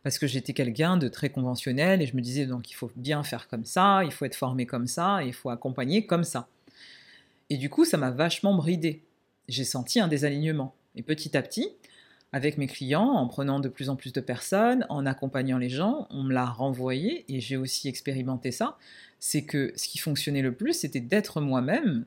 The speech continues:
et puis, euh, s'il y avait des digressions à faire,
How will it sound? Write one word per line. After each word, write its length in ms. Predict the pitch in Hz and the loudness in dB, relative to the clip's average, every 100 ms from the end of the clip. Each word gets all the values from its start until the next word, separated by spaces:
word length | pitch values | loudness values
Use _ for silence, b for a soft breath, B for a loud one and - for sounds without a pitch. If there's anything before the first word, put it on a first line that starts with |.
| _ | _
et 80 | 139 | -8
puis, 360 | - - 160 123 | -6 -4 -2 -2
euh, 40 | |
s'il 220 | 117 - | -2 0
y 20 | |
avait 140 | 165 135 | 2 2
des 140 | 131 | 0
digressions 680 | 123 151 143 139 139 - 135 | -2 0 0 2 -2 -2 -2
à 80 | 123 | -2
faire, 400 | - 233 302 | 0 0 -2